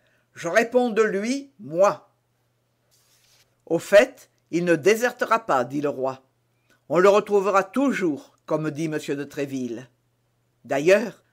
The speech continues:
ajouta-t-il en baissant la voix et en regardant d'un air suppliant son éminence, donnons-leur de la sécurité. Cela est politique.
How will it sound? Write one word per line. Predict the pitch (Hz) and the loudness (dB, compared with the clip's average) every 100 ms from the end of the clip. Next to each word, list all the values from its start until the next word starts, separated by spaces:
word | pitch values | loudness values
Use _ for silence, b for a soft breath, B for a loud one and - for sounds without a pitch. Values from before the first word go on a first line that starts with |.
| _ | _
ajouta-t-il | 127 143 160 160 165 - 180 147 | -10 -8 -8 -2 -4 -2 -6 -4
en | 143 | -4
baissant | 143 175 - 156 | -6 -6 -6 -6
la | 151 | -6
voix | 131 147 170 - _ _ _ _ _ _ 135 | -4 -4 -4 -4 _ _ _ _ _ _ -2
et | 160 | -2
en | 165 | 0
regardant | 175 185 190 190 185 180 | 0 4 2 4 0 0
d'un | 160 156 | -2 0
air | 165 170 | 0 -2
suppliant | - 196 - 160 165 185 180 | -8 -12 -10 -4 -2 -2 -2
son | - 151 | -6 -8
éminence, | 151 151 151 139 123 131 - 139 _ _ _ _ - | -6 -8 -8 -8 -10 -14 -18 -20 _ _ _ _ -4
donnons-leur | 127 247 233 220 214 220 | 2 2 2 0 -2 0
de | 180 | 0
la | 180 | 0
sécurité. | 175 180 175 170 165 - 143 127 - _ _ _ _ | -2 -6 -6 -8 -8 -6 -2 -2 -6 _ _ _ _
Cela | - - 160 190 | -14 -6 0 2
est | 156 | 0
politique. | 151 175 175 170 - 131 - - | -2 0 0 -2 -8 -12 -12 -18